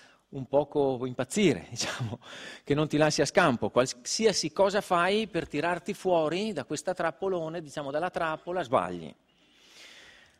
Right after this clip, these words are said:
Allora, direi che se noi, <clears throat> operatori sociali, gli assistenti sociali, entrassimo, diciamo, incautamente in una logica radical estrema,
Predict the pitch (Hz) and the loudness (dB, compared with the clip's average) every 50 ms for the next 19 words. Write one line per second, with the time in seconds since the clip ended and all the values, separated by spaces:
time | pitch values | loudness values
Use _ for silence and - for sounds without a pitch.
0 | _ _ _ _ - 160 185 202 220 196 139 110 101 - 180 190 185 151 - 139 | _ _ _ _ -4 0 2 4 4 4 4 2 0 2 2 4 4 2 2 -2
1 | - - - 151 147 165 185 226 254 254 208 - - - - - - - 202 170 | -2 0 0 2 4 4 6 6 4 4 2 -2 -6 -18 -12 -2 0 0 0 0
2 | 147 123 113 - - 147 143 - 156 143 135 - - 196 202 190 - 151 - 180 | -4 -6 -10 -6 -4 -4 0 2 2 2 2 2 2 2 2 2 -2 0 2 2
3 | 156 143 131 127 151 - 156 139 - 196 196 196 185 - 165 - 175 147 139 131 | 2 2 0 -4 -4 -4 -4 -2 0 0 0 0 -2 -4 0 4 4 4 4 4
4 | 127 123 - 156 185 190 175 - - - 135 127 117 110 107 110 131 120 127 127 | 0 0 2 2 2 2 2 -2 -2 0 0 2 0 0 0 0 0 2 2 2
5 | 127 - 175 185 185 175 - 170 175 196 226 233 220 - 185 165 160 151 147 139 | 2 4 4 4 4 4 2 4 4 6 4 4 4 4 2 2 4 4 4 4
6 | 147 160 190 180 165 180 - 160 135 143 160 185 175 180 180 - 160 156 151 151 | 6 4 4 4 2 0 2 2 2 4 2 2 0 -2 0 2 2 2 2 2
7 | 151 143 127 - - - 156 147 151 135 123 117 113 120 135 151 165 165 - | 0 0 -2 -4 -2 -2 0 2 2 2 2 2 2 2 2 0 -2 -4 -8